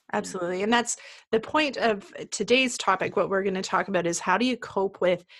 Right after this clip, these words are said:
Speaker 2: just the change, like the change to schedules, the change to how things are done. Uh, because in general, as humans, change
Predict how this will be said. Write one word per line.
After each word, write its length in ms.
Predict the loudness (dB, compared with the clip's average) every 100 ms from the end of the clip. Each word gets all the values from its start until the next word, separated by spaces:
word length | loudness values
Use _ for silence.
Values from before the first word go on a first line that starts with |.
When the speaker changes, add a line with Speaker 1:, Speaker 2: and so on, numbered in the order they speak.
| -20 _
Speaker 2:
just 200 | -2 0
the 100 | 0
change, 680 | -2 -4 -2 -4 -4 -6 -2
like 160 | -4 -2
the 100 | -6
change 380 | -2 -2 -4 -4
to 80 |
schedules, 600 | -4 0 -2 -2 -4 -4 -4
the 100 | -6
change 340 | -4 -4 -6
to 120 | -6
how 180 | -2 -2
things 280 | -2 -8 -6
are 60 | -4
done. 440 | -2 -2 -2 -8 -12 _ _ _ _ _ _
Uh, 180 | -2 -2
because 300 | -4 -2 2
in 80 | 4
general, 320 | 4 4 4
as 120 | 2
humans, 720 | 0 -2 0 0 -2 -4 -6 -10 _ _ _ _
change 500 | -6 0 0 0